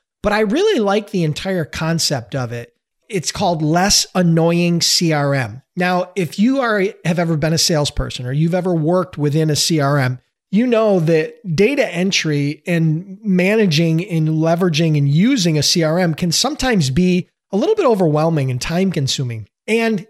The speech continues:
in many cases, annoying, right? So Less Annoying C R M was designed for that exact purpose, to be less annoying, less overwhelming, and much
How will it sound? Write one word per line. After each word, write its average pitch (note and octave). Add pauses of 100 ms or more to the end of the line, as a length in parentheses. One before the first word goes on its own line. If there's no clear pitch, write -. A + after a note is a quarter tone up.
in G3+
many C4
cases, F3 (120)
annoying, G3 (120)
right? F#3 (320)
So G#3
Less G#3
Annoying A#3
C A3
R F3+
M F#3
was D#3+
designed D#3+
for E3+
that D#3
exact D3
purpose, C3+
to -
be C#3
less D#3+
annoying, D#3 (360)
less F3+
overwhelming, D3 (220)
and D#3
much F#3